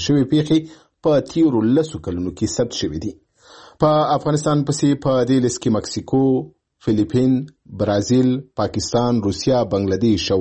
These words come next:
هندوستان یاد شوي. په افغانستان کې د خبریالانو د خوندیتوب کمیټې د دې ریپورت د خپرېدو سره هم مهاله یو ځل بیا ویلي چې خبریالان په دې هیواد کې له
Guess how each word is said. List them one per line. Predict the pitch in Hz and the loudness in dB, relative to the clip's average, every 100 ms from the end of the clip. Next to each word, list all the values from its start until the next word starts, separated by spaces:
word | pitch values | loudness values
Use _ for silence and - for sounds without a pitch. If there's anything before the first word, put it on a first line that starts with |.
| 92 | 0
هندوستان | 104 101 - 90 67 78 | 0 0 -4 -4 -4 -2
یاد | 87 82 | -2 0
شوي. | 101 95 - _ _ _ - - - - | -2 -2 -6 _ _ _ -20 -20 -20 -4
په | 156 | 0
افغانستان | 139 147 139 139 | 2 0 0 0
کې | 135 143 135 | 0 0 2
د | 131 123 | 2 0
خبریالانو | - 120 123 123 123 113 | 0 0 2 2 0 0
د | 104 | -2
خوندیتوب | 120 104 104 117 - | -2 -4 0 -2 -2
کمیټې | 104 104 120 113 104 | -2 0 2 2 2
د | 101 | 0
دې | 101 107 | 2 2
ریپورت | 101 - 107 90 | 0 -2 -4 -2
د | - | -4
خپرېدو | 101 92 107 101 | -2 0 0 0
سره | 104 92 | -2 -2
هم | 95 92 | -2 0
مهاله | 113 110 | 2 2
یو | 107 | 2
ځل | 92 98 | 0 -2
بیا | 92 117 | 0 0
ویلي | 104 117 135 | 2 2 0
چې | - 143 - _ - - _ - | 0 -2 -2 _ -20 -20 _ -2
خبریالان | 151 156 160 160 135 | 2 2 2 2 0
په | 131 120 | 0 0
دې | 110 120 113 | 0 0 0
هیواد | 104 104 - | 0 -2 0
کې | 139 | 0
له | 135 | 2